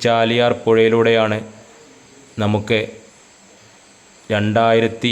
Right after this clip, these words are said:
ഇരുപത്തിനാലിൽ ഉണ്ടായ വയനാട് ദുരന്തത്തിൽ നമ്മുടെ സഹോദരങ്ങളെല്ലാം ഈ പുഴയിലൂടെയാണ് ഒഴുകി വന്നത്. മനുഷ്യ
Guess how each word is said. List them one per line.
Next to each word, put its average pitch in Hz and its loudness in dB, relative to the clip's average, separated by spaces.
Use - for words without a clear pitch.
ഇരുപത്തിനാലിൽ 110 -2
ഉണ്ടായ 110 2
വയനാട് 110 0
ദുരന്തത്തിൽ 110 -2
നമ്മുടെ 107 0
സഹോദരങ്ങളെല്ലാം 107 0
ഈ - 0
പുഴയിലൂടെയാണ് 110 2
ഒഴുകി 107 0
വന്നത്. 95 -4
മനുഷ്യ 104 -2